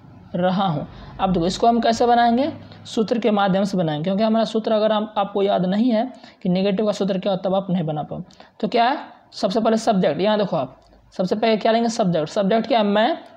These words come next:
तो "मैं" का क्या देंगे, "आई"। देखिए जैसे जैसे हमारा सूत्र कह रहा है, हम वैसे वैसे उसको फॉलो कर रहे हैं। अब देखो उसके बाद क्या है, उसके बाद आपका ई है, "I", is या am या are। अब देखो आई के साथ क्या लगेगा, एम लगेगा, जाहिर सी बात है, "I am"। अब देखो अब क्या है,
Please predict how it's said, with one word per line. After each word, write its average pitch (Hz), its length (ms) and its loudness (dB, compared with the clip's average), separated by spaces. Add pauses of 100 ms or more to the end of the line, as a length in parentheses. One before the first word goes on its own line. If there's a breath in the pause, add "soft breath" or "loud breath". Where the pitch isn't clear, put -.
तो 196 80 0
"मैं" 208 240 2
का 247 80 -6
क्या 240 140 0
देंगे, 170 200 0
"आई"। 196 300 0 (480)
देखिए 156 260 -6 (360 loud breath)
जैसे 190 340 2
जैसे 233 220 0
हमारा 247 240 2
सूत्र 254 320 -2
कह 233 160 0
रहा 226 120 2
है, 226 60 2
हम 214 80 2
वैसे 202 180 -2
वैसे 214 160 -4
उसको 202 200 -4
फॉलो 175 300 -2
कर 151 120 -4
रहे 143 80 -4
हैं। 165 80 -8 (440 loud breath)
अब 202 140 -2
देखो 175 140 0
उसके 180 180 0
बाद 233 180 2
क्या 247 160 2
है, 269 180 0 (480)
उसके 247 200 -4
बाद 220 140 2
आपका 202 340 0 (200)
ई 220 140 2
है, 156 120 -2 (260)
"I", 214 220 2 (140)
is 220 160 2
या 220 300 2
am 214 180 2
या 226 140 4
are। 151 200 0 (300 loud breath)
अब 196 100 -2
देखो 196 140 -2
आई 214 240 0
के 254 60 -2
साथ 240 240 -2
क्या 254 120 4
लगेगा, 170 360 2 (180)
एम 208 160 2
लगेगा, 226 320 4 (400)
जाहिर 180 200 2
सी 220 120 0
बात 220 240 2
है, - 60 2 (140)
"I 233 220 2
am"। 247 180 0 (440 loud breath)
अब 190 160 0
देखो 160 180 -4
अब 196 180 0
क्या 233 140 2
है, 247 140 0